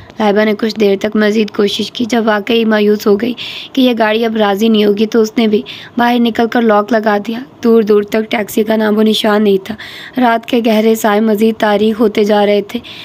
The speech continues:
काफ़ी देर के इंतज़ार के बाद भी कोई सवारी ना मिली थी। "कोई सवारी नहीं मिल रही परी, मुझे तो अब डर लग रहा है।" काफ़ी देर तक भी उस कदरे सुनसान इलाके में सवारी ना मिली,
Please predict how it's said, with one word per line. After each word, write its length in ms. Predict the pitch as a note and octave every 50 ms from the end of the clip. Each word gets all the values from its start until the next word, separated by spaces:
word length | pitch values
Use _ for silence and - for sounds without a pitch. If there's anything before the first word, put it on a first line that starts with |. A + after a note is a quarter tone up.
| - - - -
काफ़ी 300 | A#3+ G#3+ G#3+ G#3 A#3 A3
देर 180 | G3 G#3+ G#3 G3
के 140 | - A3
इंतज़ार 420 | G#3 G#3 G3+ G#3 F#3+ G#3 G3+ G3 F#3+
के 140 | G3 - G3
बाद 240 | G#3 G3+ G#3 F#3+
भी 120 | F#3+ A3+ A#3+
कोई 180 | - B3 A#3
सवारी 400 | A3+ - A#3 G#3+ G#3+ G#3 G#3 A3+
ना 140 | A3 G#3+ G3+
मिली 260 | G3+ G3 G3 G3 F#3+
थी। 220 | F#3+ - - A3 - - - - - - - - - - - - - - -
"कोई 140 | - B3 A#3+
सवारी 440 | - - A#3+ A3 G#3+ G#3 G#3 A3 A3+
नहीं 140 | A3+ A3 G#3+
मिल 220 | G3+ G3+ G3 G3
रही 120 | G3+ G3+
परी, 340 | G3 - A3 G3+ G3+ A3+ A3 - - - - - - - - -
मुझे 240 | A#3+ A#3 A3+ A3 A#3
तो 120 | A3 B3 A#3+
अब 140 | A3 G3+
डर 160 | G3 G#3+ G3+ G3+
लग 260 | G#3+ A3 G#3+ G3 G#3+
रहा 120 | G#3+ G#3
है।" 100 | A3 B3 - - - - - - -
काफ़ी 300 | - G#3 G3+ F#3+ - A3
देर 200 | G3 G#3+ G3 G3
तक 200 | F#3+ - - G3+
भी 220 | F#3+ G3 A3 A3 - -
उस 260 | A#3 A3 - - - - - - -
कदरे 320 | A3+ G#3 G3 G#3+ G#3+ A3+
सुनसान 540 | A3 - A#3 A3+ A3 G#3 - G#3 G3+ G3+ G#3+
इलाके 360 | A3 G#3+ G3+ G3+ G3+ - A3
में 120 | G#3+ A3 G#3+
सवारी 440 | - A3+ G3+ G#3 G#3 G#3 A3+ A3
ना 120 | G#3 G#3 G#3+
मिली, 260 | G#3 G#3 G#3+ A#3